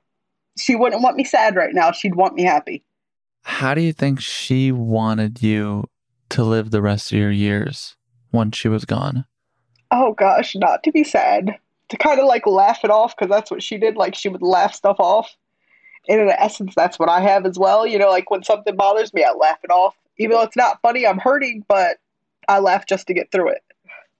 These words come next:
Speaker 1: That's how I'm, I'm thinking I'm supposed to live. Not supposed to be this sad person. The last couple years, the conversation was like, every time I talked to her, I could replay the conversation word for word.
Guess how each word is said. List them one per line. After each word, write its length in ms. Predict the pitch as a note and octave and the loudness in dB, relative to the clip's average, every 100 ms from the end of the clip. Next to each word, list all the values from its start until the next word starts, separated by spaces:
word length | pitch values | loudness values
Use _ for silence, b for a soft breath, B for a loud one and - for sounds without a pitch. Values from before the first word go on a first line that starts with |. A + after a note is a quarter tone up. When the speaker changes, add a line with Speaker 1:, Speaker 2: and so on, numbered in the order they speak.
| _ | _
Speaker 1:
That's 220 | G3 G#3 B3 | 0 2 2
how 200 | G#3+ G3 | 2 2
I'm, 140 | F#3+ - | -2 -2
I'm 220 | G3+ F#3+ | -2 0
thinking 300 | - A#3 G#3+ | -2 0 2
I'm 100 | F#3 | 0
supposed 300 | - F3+ F3 | 0 -4 -4
to 80 | - | -4
live. 220 | E3+ E3 - b b b - | -4 -4 -10 b b b -4
Not 200 | F#3+ - | -2 0
supposed 240 | - A3 - | -2 -2 -2
to 60 | |
be 40 | G#3+ | -2
this 200 | F#3+ - | -2 0
sad 300 | G3 F#3 F3+ | 0 0 0
person. 500 | F#3 F3 F3 F3+ F#3+ _ _ _ _ _ _ F3+ | -2 -2 -4 -6 -10 _ _ _ _ _ _ -4
The 180 | F3+ | 0
last 340 | F3+ F3+ G#3 - | 4 2 2 -2
couple 240 | A#3+ G3+ | -4 -2
years, 280 | G3 F#3 G3 | 0 0 0
the 80 | - | -4
conversation 920 | - G3 G3+ G3+ - F3+ F#3+ A3 G#3+ | -2 -2 0 -2 -2 -2 -2 -4 0
was 260 | F#3 F3+ F#3+ | 0 0 0
like, 420 | F3+ F3 - - - | 2 2 -4 -8 -2
every 240 | F#3+ F#3+ | 0 0
time 240 | - G3+ F3+ | 0 0 0
I 60 | |
talked 260 | F3+ F3 - | 0 0 0
to 60 | F#3+ | 2
her, 80 | |
I 140 | - E3 | 2 0
could 180 | F3+ F3+ | -2 -4
replay 380 | E3+ - E3+ | -4 -2 -2
the 60 | E3 | 0
conversation 600 | - F3 F3+ E3+ D#3+ E3 | -2 -2 -2 -4 -4 -2
word 220 | E3+ D#3+ - | -2 -2 -2
for 80 | D#3 | 0
word. 240 | D3+ - | -2 -4